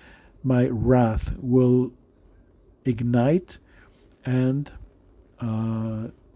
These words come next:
that will take place. God's wrath was ignited until they are rebellious.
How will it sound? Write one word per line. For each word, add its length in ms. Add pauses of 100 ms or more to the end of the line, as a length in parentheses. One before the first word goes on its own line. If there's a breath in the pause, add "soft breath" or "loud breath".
(260)
that 380
will 140
take 220
place. 260 (1300 soft breath)
God's 480
wrath 380 (920)
was 440
ignited 800 (1700)
until 800 (220)
they 440 (360)
are 300
rebellious. 720